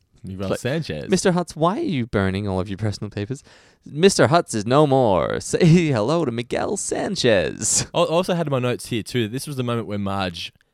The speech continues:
Speaker 1: made Ruth appreciate the smaller things.
Speaker 2: Yeah,
Speaker 1: You didn't have
Speaker 2: like,
Speaker 1: to go
Speaker 2: you've
Speaker 1: out
Speaker 2: had
Speaker 1: and get drunk to have a good time.
Speaker 2: Yeah, and that's part of, like, friendship and bonding. You've had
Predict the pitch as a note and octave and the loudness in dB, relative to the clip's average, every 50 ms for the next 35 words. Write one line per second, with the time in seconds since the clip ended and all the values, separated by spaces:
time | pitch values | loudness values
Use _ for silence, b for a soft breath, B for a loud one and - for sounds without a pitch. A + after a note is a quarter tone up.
0 | _ _ _ G#2+ A2 A2 G#2 F#2+ F2 F#2 A2 A2 G2+ - - - _ G#2+ - - | _ _ _ -6 -4 -2 -2 -4 -4 -6 -6 -6 -6 -6 -10 -16 _ -14 -6 -4
1 | B2 A2+ - - G#2+ G2+ - - F#2+ - - G#2+ G#2 A2 A#2 - C#3+ D3 D#3 D#3 | -4 -4 -4 -4 -6 -6 -6 -8 -10 -10 -8 -8 -8 -8 -8 -8 -6 -6 -6 -8
2 | - B B B B B B - G#3 E3 G#2 - - - A#2+ B2 C3 B2 D3 - | -12 B B B B B B 2 2 2 2 2 -2 -4 -2 -2 0 2 2 2
3 | - C3 A#2 A#2 D#3 C#3+ - A#2+ G#2+ - - G2 - _ - G2+ A2+ A#2 A2 G#2 | 4 4 4 4 4 2 0 -2 -4 -6 -10 -18 -20 _ -8 -4 -2 -2 -2 -2
4 | G2 F2+ F#2+ G2 F2+ F#2 G2 F#2+ - F#2+ E2+ - - - - - _ _ _ _ | -6 -8 -8 -8 -8 -8 -10 -10 -8 -6 -4 -4 -4 -4 -6 -8 _ _ _ _
5 | - D3 D3 C3 G#2+ - - E3 - - - - _ - E3 D#3 C#3+ B2+ B2 A#2 | -2 -2 -2 -2 -6 -6 -4 -4 -4 -6 -10 -12 _ -6 -2 0 2 2 2 0
6 | G#2+ - - - - A#2 A#2 - - - A#2+ B2 B2+ - D3 - - A2 G2 - | -2 -6 -16 -8 -4 -4 -4 -4 -4 -6 -8 -8 -6 -6 -6 -6 -6 -4 -2 0
7 | A2+ C3 C#3 B2 G2+ G2 F#2+ F#2+ - A#2 A2 G#2+ C3 | 0 0 0 -4 -4 -4 -4 -4 -2 -2 -4 -4 -4